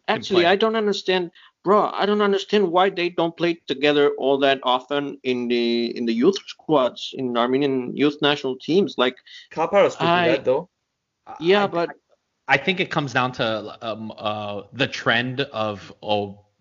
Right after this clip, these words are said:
Speaker 2: everyone in Europe is playing a one striker formation
Speaker 3: Yeah.
Speaker 2: now. You know,
Speaker 3: Yeah.
Speaker 2: that's, that's just, that's how it is. You're playing a four three three or you're playing a four two three one.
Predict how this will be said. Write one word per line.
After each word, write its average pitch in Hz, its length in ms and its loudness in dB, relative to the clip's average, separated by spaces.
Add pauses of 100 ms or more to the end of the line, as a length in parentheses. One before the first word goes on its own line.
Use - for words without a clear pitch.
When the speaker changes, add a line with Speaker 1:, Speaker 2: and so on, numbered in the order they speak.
(220)
Speaker 2:
everyone 135 480 0
in 110 120 -4
Europe 117 340 0
is 107 120 -8
playing 110 340 -8
a 98 60 -6
one 101 300 -6
striker 101 440 -4
formation 95 540 -8
Speaker 3:
Yeah. 131 220 2
Speaker 2:
now. 85 180 -20 (380)
You - 80 -12
know, 143 60 2
Speaker 3:
Yeah. 113 80 6
Speaker 2:
that's, - 200 -6
that's 117 300 -2
just, - 340 -8 (800)
that's 123 180 0
how 113 160 2
it 104 80 0
is. 90 180 -12 (240)
You're 113 140 -4
playing 120 240 -4
a 110 80 -4
four 127 160 -2
three 127 200 -4
three 123 300 -2
or - 240 -20
you're 104 100 -4
playing 104 200 -6
a 101 40 -2
four 123 200 0
two 120 160 -4
three 110 200 -2
one. 95 300 -2